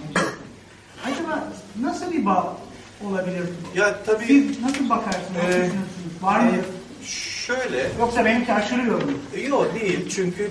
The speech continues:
Speaker 2: biz biliyoruz ki aslında bütün Batı metafiziği ve, ve Hristiyan teolojisi, aslında İslam'ı da buna dahil edebiliriz, e, Platon'un kozmolojisidir. Yani Platon'un kurduğu kozmolojinin üzerinden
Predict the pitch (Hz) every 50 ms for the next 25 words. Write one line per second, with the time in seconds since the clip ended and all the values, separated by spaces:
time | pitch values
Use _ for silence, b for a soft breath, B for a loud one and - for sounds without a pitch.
0 | 175 196 196 190 185 180 208 208 233 226 196 147 139 - - - 220 226 233 226
1 | - 175 175 165 160 - 180 165 165 175 208 202 196 180 - - 175 180 220 214
2 | 208 190 180 180 180 208 190 185 175 175 - 170 156 147 156 139 - - 120 -
3 | - 151 175 180 - - 156 160 160 160 165 160 - 165 160 160 160 151 156 156
4 | - - 185 175 165 165 165 - 151 143 135 123 117 113 - - - 113 113 123
5 | - - 131 139 139 - - - 143 143 139 - - 170 160 156 156 165 160 156
6 | 139 135 131 127 120 120 127 120 117 113 113 113 - - - - - - 208 240
7 | - - B B B B B B - 170 165 - 208 214 240 240 247 247 240 233
8 | 233 - 220 220 220 202 208 208 208 202 196 180 - - 175 175 - 202 175 -
9 | - - - - - - - - - - 143 147 147 147 175 175 175 202 220 214
10 | 226 220 202 190 180 180 190 - - - 175 165 170 - 165 165 156 143 143 -
11 | 175 175 170 165 175 180 185 185 180 180 180 175 170 185 196 196 220 233 226 214
12 | - - 196 185 175 170 190 190 185 190 190 185 185 180 196 196 196